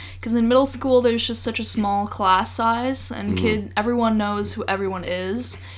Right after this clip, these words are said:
Speaker 1: Even at a school that's as big as C T M S, all, I mean, all the other middle schools are smaller, so I would assume it's even worse there.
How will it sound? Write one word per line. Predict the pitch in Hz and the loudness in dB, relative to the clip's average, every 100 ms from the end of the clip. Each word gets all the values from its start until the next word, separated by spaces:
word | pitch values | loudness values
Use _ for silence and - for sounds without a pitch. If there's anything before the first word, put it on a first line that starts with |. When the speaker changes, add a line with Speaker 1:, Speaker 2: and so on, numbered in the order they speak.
| - | -10
Speaker 1:
Even | - 254 320 | -2 -2 0
at | 294 269 | 0 0
a | 220 | 0
school | - - 240 | 0 2 0
that's | 226 208 208 - | 2 0 -2 -4
as | 208 | -4
big | 208 214 | -4 -2
as | 208 | 0
C | 208 | -2
T | 202 190 | -4 -6
M | 190 | -4
S, | 196 170 - - | -4 -2 0 0
all, | 214 226 | 2 2
I | |
mean, | 214 | 0
all | - 226 | 0 0
the | 285 | 0
other | 240 226 | -2 -2
middle | 214 208 | -2 -2
schools | - 196 202 | -2 -2 -6
are | 190 | -6
smaller, | - 202 202 - 208 | -2 -2 -2 -2 -2
so | - 196 | -2 0
I | 190 | -2
would | 202 | 0
assume | - 220 | 0 0
it's | 202 196 | -2 -4
even | 190 185 | -6 -6
worse | 190 190 - | -4 -2 -2
there. | 185 - - | -2 -4 -8